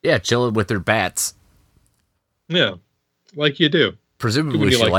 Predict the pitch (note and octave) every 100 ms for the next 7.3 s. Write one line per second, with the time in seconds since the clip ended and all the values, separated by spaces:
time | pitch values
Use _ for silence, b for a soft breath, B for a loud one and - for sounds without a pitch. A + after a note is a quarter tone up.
0 | G#2 F#2 C#2+ C#2+ - _ _ _ _ _
1 | _ _ _ _ _ b b F3 G3 E3+
2 | G#3+ A#3+ E3+ - A#3 A#3+ A#3 A3+ G3 A3
3 | G#3+ G3 F3+ F3 F#3 - E3 D3 F#3 -
4 | - _ D#3 D#3+ F3 F3 C#3+ D#3 C#3+ -
5 | F3 E3+ - F#3+ - - - - C3+ D#3
6 | G3+ D#3+ D3+ D3 D#3 D#3 D#3+ D3+ C3+ C3+
7 | C#3+ D#3+ E3+